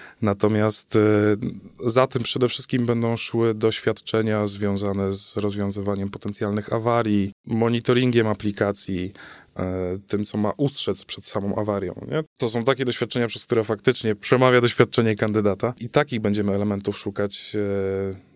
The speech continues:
od strony rozmowy tej architektonicznej, no i od strony warsztatowej właśnie tego warsztatu, który polega na głębokim zrozumieniu technologii, z którą się pracuje.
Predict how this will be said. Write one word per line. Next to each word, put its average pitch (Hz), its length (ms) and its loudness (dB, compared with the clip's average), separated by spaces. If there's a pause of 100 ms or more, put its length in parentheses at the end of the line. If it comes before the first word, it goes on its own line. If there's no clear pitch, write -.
(120)
od - 120 -8
strony 101 520 -4 (440)
rozmowy 104 680 0 (160)
tej - 160 -4
architektonicznej, 104 920 -6 (420)
no 180 120 -2
i 247 40 0
od 247 100 -2
strony 220 280 0
warsztatowej 170 640 0
właśnie 139 420 2
tego 123 240 0
warsztatu, 113 560 -2
który 104 360 0 (440)
polega 104 360 0
na 101 160 -2
głębokim 120 580 2
zrozumieniu 110 420 -2
technologii, 110 560 -4
z - 80 -6
którą 104 220 -4
się - 140 -8
pracuje. - 460 -6